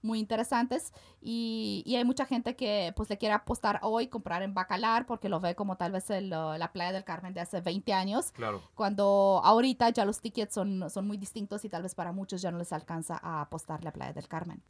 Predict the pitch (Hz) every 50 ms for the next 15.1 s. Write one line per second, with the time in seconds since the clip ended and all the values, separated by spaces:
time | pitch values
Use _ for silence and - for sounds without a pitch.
0 | _ - 123 127 123 120 120 - 131 127 123 - 165 170 170 156 139 127 131 113
1 | - 151 151 135 127 - - - 135 - 147 120 143 151 139 - 147 143 151 156
2 | 156 151 147 135 120 104 90 113 117 131 127 127 127 123 123 120 123 139 139 131
3 | 131 120 104 - - 117 110 110 107 - 131 113 - - 107 98 - _ - 101
4 | 95 98 98 - 117 107 110 110 110 113 110 110 98 - - - - 113 - -
5 | _ _ _ _ _ _ _ _ _ _ _ _ - - 110 110 107 107 110 107
6 | 107 107 107 110 117 - _ _ _ _ _ _ _ _ _ _ - - 120 -
7 | - 123 - 139 139 147 151 - 143 127 123 123 127 135 127 - 123 120 120 120
8 | 110 - - 113 98 92 87 - - 92 104 117 - - - _ - 110 220 220
9 | 226 233 233 233 233 - 233 214 - 196 - - - - 143 139 147 160 156 143
10 | 135 127 127 120 92 104 101 - - _ _ _ _ _ _ _ _ _ - _
11 | _ - 120 127 123 - 139 135 127 135 151 160 - - 156 147 139 120 104 131
12 | 127 135 135 123 113 120 123 120 123 131 135 139 135 131 113 92 - - _ _
13 | - 110 110 107 - 127 123 120 120 117 117 117 113 98 120 117 127 123 113 117
14 | 110 - 127 120 107 113 101 104 107 107 107 110 110 - 113 - - 104 104 98
15 | 95